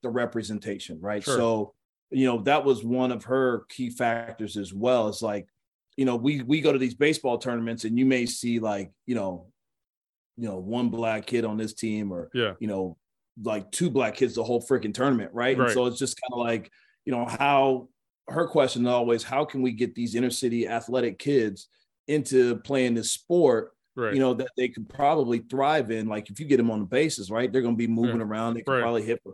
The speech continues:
Speaker 1: power and stuff like that.
Speaker 2: Right.
Speaker 1: So she, she sees the value of having the representation.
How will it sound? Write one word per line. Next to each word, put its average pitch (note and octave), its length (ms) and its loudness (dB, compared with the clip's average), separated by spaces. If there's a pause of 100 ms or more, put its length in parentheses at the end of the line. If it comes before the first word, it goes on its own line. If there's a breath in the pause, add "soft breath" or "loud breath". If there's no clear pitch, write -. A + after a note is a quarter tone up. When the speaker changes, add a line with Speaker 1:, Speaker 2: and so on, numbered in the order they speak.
Speaker 1:
power G#2 220 -2
and A#2+ 100 -6
stuff - 200 -8
like G#2+ 180 -6
that. C#3+ 200 2
Speaker 2:
Right. - 80 -6
Speaker 1:
So B2 440 0 (400 soft breath)
she, E3+ 460 2
she F3 300 0
sees D#3+ 480 -2
the B2 160 2
value B2 500 2
of F#2+ 80 -6
having A2 380 -4
the G#2+ 80 -4
representation. G#2 1080 -8